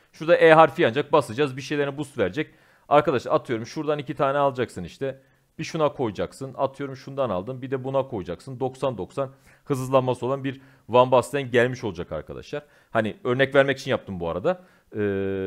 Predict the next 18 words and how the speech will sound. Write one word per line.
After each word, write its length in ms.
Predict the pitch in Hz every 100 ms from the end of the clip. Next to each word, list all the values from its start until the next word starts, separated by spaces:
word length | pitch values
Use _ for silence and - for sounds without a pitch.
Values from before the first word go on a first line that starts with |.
| 95 95
buna 460 | 92 98 110 139 165
yakın. 360 | 160 147 175 156
Ya 160 | 110
şunu 440 | - - 208 214 180
biz 140 | 170
alacağız 500 | 160 165 156 156 120
Van 180 | 123 110
Basten'den. 540 | 104 - 101 87 92
Enteresan 560 | 98 123 160 156 185 170
bir 60 |
kart 260 | 165 160 -
bizi 200 | 151 147
bekliyor 340 | 120 - 107
bu 100 | 98 98
arada. 360 | 98 160 131
Van 180 | 113 113
Basten 340 | 117 110 117
konusunda. 580 | 101 101 92 98 113 165